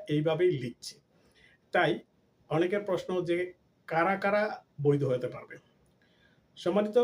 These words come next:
সৌদি প্রবাসীরা, আপনারা জানেন যে সৌদি আরবের অবস্থানের অর্থাৎ আকামার অনেক ধরন আছে, যেমন ডোমেস্টিক ওয়ার্কার,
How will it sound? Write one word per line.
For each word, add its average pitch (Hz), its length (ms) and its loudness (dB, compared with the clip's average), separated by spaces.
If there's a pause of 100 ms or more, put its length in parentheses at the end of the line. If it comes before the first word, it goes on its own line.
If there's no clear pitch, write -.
(100)
সৌদি 185 300 -2
প্রবাসীরা, 160 480 -2 (580)
আপনারা 202 300 4
জানেন 214 240 6
যে 214 120 2
সৌদি 170 400 2
আরবের 202 600 2
অবস্থানের 160 680 -2
অর্থাৎ 170 260 -6 (100)
আকামার 190 420 -2
অনেক 160 360 0
ধরন 131 260 -2
আছে, - 260 -14 (380)
যেমন 147 220 0
ডোমেস্টিক 151 460 -4
ওয়ার্কার, 156 380 -2